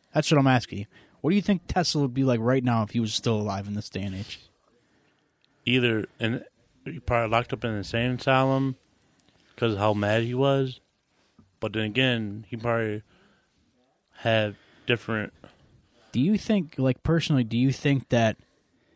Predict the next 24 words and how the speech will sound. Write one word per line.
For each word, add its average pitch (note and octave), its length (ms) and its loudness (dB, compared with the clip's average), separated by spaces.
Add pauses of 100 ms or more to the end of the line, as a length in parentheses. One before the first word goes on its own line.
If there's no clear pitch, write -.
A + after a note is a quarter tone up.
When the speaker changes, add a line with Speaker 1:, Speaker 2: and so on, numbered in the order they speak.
(360)
Speaker 1:
if B2+ 140 0
he F3 120 2
was E3+ 300 2
able D#3 260 2
to D3 100 2
somehow C#3 640 2 (180)
survive B2+ 600 0
to C#3 120 0
now A#2+ 480 0 (480)
to A#2+ 80 -4
see C3+ 220 2
how B2+ 100 4
much, B2 340 0
like, A2+ 400 -4
his C3 220 2
inventions A#2+ 520 0
and B2 160 -2
shit - 200 -2
changed B2 320 -2
the A2+ 80 0
world, A2+ 200 2
do A2+ 80 -6
you A#2 120 2
think - 440 -2